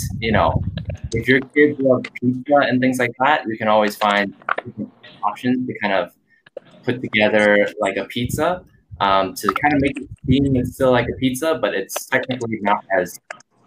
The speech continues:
on the calorie dense side. So I don't know if that makes a lot of sense, but <laughs> there's so much going on there that, uh, you know,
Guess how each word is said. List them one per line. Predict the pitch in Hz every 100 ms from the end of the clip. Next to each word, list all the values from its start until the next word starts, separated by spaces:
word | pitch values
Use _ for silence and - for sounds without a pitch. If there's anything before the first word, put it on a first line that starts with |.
| - 104
on | 104
the | 101
calorie | - 107 104 95 90
dense | 101 104
side. | - 71 - -
So | - 95 76 - -
I | 107
don't | 107
know |
if | 98
that | 95 92
makes | 90 - - -
a | 95
lot | 107
of | 127 127
sense, | 156 170 -
but | 107 - -
<laughs> | -
there's | 143 - -
so | 175
much | 170 170 170 - - -
going | 156 147 135
on | 123 127
there | 139 151 - - _ _ -
that, | 117 110 -
uh, | 113 107 104 104 101 - - - - -
you | - 117
know, | 98 87